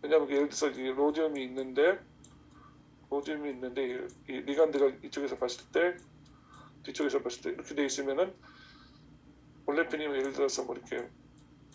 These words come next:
베이를 했다 그러면은 하이드로지네이션이 일어날 때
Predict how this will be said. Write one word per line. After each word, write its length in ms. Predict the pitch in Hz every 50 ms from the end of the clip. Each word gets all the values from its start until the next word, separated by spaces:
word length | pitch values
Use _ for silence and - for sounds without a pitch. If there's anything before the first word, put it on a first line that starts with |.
| - -
베이를 240 | - 135 135 135 143
했다 200 | 147 143 - 147
그러면은 600 | 139 139 135 135 131 135 135 135 165 185 202 - - - - - - - - - - - - -
하이드로지네이션이 1000 | - - 202 208 214 196 190 202 190 180 180 180 180 175 175 165 160 - 160 156 147
일어날 280 | 139 143 143 147 143
때 200 | - - 120 120